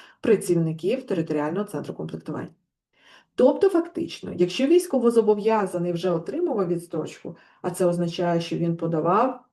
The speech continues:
весь пакет документів, які підтверджують його право на відстрочку, такий військовозобов'язаний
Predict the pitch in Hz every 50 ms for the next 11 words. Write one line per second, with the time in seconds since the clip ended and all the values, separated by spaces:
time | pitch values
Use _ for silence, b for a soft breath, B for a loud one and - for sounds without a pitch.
0 | _ - 202 220 233 233 - 226 214 - 226 214 208 196 208 214 214 220 202 202
1 | 202 202 202 202 202 208 196 208 B B B B - 208 190 220 214 214 240 233
2 | 233 202 214 214 220 220 214 214 220 220 214 214 214 208 196 - - 196 196 190
3 | 190 185 180 175 175 170 170 - - 185 180 180 175 - - - - b b b
4 | b b b b _ - 170 - 180 202 220 254 254 254 - 240 208 180 175 165
5 | 170 160 175 165 - - 147 151 160 165 190 202 214 233 226 B